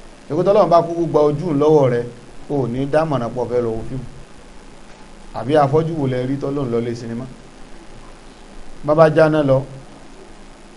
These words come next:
kò sí ìtọ́ka afọ́jú pẹ̀lú yìí. Nígbà wọn ò tí ì jáná gan, sórí náà ni. Àṣé oore Ọlọ́run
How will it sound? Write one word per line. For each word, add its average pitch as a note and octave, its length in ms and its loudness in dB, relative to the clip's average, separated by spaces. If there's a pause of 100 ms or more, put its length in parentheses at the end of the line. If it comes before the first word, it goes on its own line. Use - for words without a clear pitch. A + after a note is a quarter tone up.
(520)
kò - 100 -20
sí B2 80 -8
ìtọ́ka B2 280 -6
afọ́jú C3 340 -6
pẹ̀lú A2 200 -6
yìí. A#2 180 -6
Nígbà D#3+ 180 6
wọn B2+ 120 2
ò G#2+ 80 -8
tí C#3+ 80 -4
ì D3+ 100 -4
jáná A#2 240 -4
gan, A2 180 -10 (920)
sórí C3+ 220 -2
náà G#2 140 -8
ni. F#2+ 120 -14 (1300)
Àṣé F#3 340 4 (400)
oore E3+ 300 4
Ọlọ́run E3+ 460 4